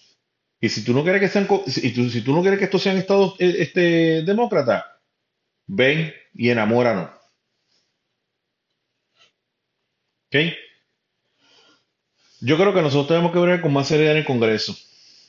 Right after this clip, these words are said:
y abarcar áreas que la izquierda ha dominado. Uno. Segundo, hay que llevar un,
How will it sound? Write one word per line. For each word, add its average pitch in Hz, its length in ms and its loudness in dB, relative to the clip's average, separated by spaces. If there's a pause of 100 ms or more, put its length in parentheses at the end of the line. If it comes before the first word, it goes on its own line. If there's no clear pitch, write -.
(720)
y 120 120 0
abarcar 123 580 2
áreas 135 600 2 (1500)
que 147 120 2
la 135 80 4
izquierda 175 340 2
ha 151 40 2
dominado. 123 540 -2 (1900)
Uno. 127 320 0
Segundo, 143 500 2
hay 120 100 0
que 156 120 -2
llevar 170 260 2
un, 170 160 0